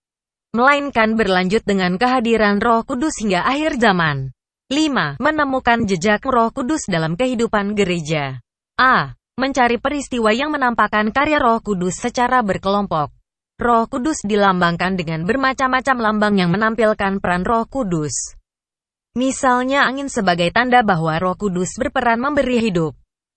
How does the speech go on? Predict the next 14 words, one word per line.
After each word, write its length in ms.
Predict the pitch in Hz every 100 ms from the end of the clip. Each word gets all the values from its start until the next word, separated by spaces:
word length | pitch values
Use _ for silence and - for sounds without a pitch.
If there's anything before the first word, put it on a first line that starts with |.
| 220
Api 240 | 233 220
sebagai 400 | 208 185 175 180
tanda 300 | - 247 269
menyemangati, 880 | 254 277 269 247 226 220 208 196 202
memahami 720 | 233 269 220 202 202 202 190
bahasa 400 | 170 170 202 196
satu 320 | 220 233 254
dan 240 | 233 277 262
yang 160 | 185
lain 180 | 160 170
sebagai 460 | 165 196 180 175 180
tanda 260 | 226 226 202
persatuan, 800 | 269 269 240 220 196 160 147 139
des 240 | 190 285